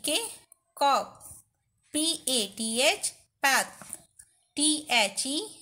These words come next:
R M O S, thermos. Fill up in the blanks. Okay. Now see, match the picture with their name. See this picture and also write here name.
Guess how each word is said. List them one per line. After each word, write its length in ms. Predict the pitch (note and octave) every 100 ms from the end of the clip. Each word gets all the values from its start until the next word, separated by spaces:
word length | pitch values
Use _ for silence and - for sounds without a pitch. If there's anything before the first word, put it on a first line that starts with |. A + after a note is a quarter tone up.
| -
R 280 | G#3 G#3+ A#3+ -
M 260 | G3+ A3+
O 220 | B3 C#4+ C#4+
S, 380 | D4 F#3+ F#3+ -
thermos. 540 | - A#3 A3+ G#3 E3 - - -
Fill 160 | A3 A3
up 100 | A#3+
in 100 | B3+
the 100 | C4
blanks. 500 | C4+ D4 G#4 - - - _ _ _ _ - -
Okay. 360 | A#3+ D#4+ G#4 - - _ - - -
Now 200 | G#3+ A3+
see, 440 | - C#4+ F4+ - - - - -
match 360 | B3+ D4+ E4+ -
the 140 | D4+ D4+
picture 480 | B3+ - C#4 C#4+ B3+
with 220 | C#4 A3
their 300 | A#3 B3+ G#4+ -
name. 400 | B3+ A#3 E3+ E3+ _ -
See 220 | - B3
this 220 | C4 -
picture 400 | C#4 C#4 D#4 F4+ G#4 - - - -
and 200 | A3 A3+
also 320 | A3 A3+ - C4+
write 220 | C4+ C#4
here 180 | C#4 C4+
name. 300 | C#4 D4+